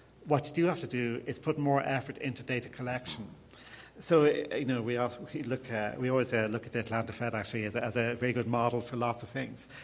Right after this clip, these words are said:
But we also would, would rely quite a bit on our surveys, uh, of corporates, which is kind of interviews basically. Uh, we have a new consumer expectations survey, uh, which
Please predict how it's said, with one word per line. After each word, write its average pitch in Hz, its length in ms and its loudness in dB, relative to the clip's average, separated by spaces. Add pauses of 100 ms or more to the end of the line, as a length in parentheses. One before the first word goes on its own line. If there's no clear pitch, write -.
(220)
But 156 100 4
we 160 200 10
also 170 320 8
would, 131 260 2
would 131 140 -2
rely 127 320 4
quite 131 260 2
a 120 60 0
bit 127 240 -2
on 123 180 -2
our 113 400 0 (340)
surveys, 135 720 6
uh, - 100 -12
of - 400 -2
corporates, - 680 -2
which - 160 -6
is 131 140 -2
kind 139 260 0
of 110 60 0 (320)
interviews 127 480 0
basically. 135 600 -4 (840)
Uh, 143 180 10
we 151 100 8
have 143 80 10
a 151 60 10
new 151 180 6
consumer 151 420 -2
expectations 139 640 -2
survey, 117 600 0
uh, 123 260 -4
which - 400 -4